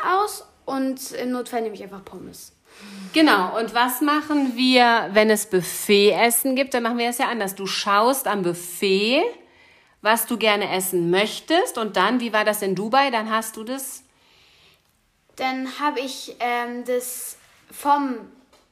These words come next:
Speaker 1: von der Küche gleich bekommen.
Speaker 2: Genau.
Speaker 1: Und dann musste ich mir das halt nicht vom Buffet nehmen, weil ich wusste nicht, wer da schon alles dran war, mit welchen,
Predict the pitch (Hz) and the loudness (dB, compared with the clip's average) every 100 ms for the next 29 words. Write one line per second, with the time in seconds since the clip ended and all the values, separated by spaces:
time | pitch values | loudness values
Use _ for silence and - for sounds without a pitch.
0 | _ - - 285 294 262 285 330 359 392 | _ -20 -6 -2 0 0 -2 -4 -2 -2
1 | 381 247 240 - 196 - 240 254 392 - | -2 -6 -6 -12 -18 -6 -2 -2 -2 -6
2 | - - 240 226 190 175 185 262 262 262 | -14 0 2 4 4 2 -2 -4 -2 -4
3 | 254 247 254 - 233 247 269 247 233 233 | -6 -6 -8 -10 -12 -12 -12 -12 -12 -10
4 | 226 226 226 208 196 - 240 240 226 220 | -12 -12 -14 -14 -14 -8 -6 -4 -4 -2
5 | 220 - 285 294 277 269 269 - - - | -2 -2 -2 -2 -2 -2 -2 -6 -14 -20
6 | - - _ 247 262 277 277 233 226 220 | -20 -20 _ 2 2 2 0 -2 -2 -6
7 | - 247 311 311 302 294 269 233 208 226 | 0 2 2 2 4 4 2 -4 -6 -4
8 | 233 226 - 220 208 196 - | -4 -8 -10 -10 -10 -14 -18